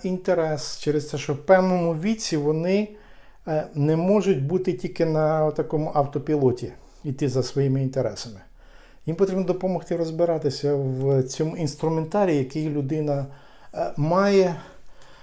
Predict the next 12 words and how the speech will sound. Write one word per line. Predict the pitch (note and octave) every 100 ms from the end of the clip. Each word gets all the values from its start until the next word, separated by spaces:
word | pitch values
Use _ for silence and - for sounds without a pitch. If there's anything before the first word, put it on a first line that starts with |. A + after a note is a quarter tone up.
| -
Тому | - D#3+ E3+
увагу | - D#3 G3+ F3
не | E3+ F3+
потрібно | F3+ F#3 F#3+ F#3 E3
контролювати | C#3+ C#3+ C3 C3+ C3+ C3 A2+ -
або | A#2+ B2
утримувати | C#3+ C#3+ C#3+ C#3 B2+ B2+
постійно. | B2+ B2 - A2
Потрібно | A#2+ C3+ F3
навчитися | F3 F3 - - G3+ D3 -
нею | C3+ D3+ D#3
керувати. | D3+ D3 C3+ - -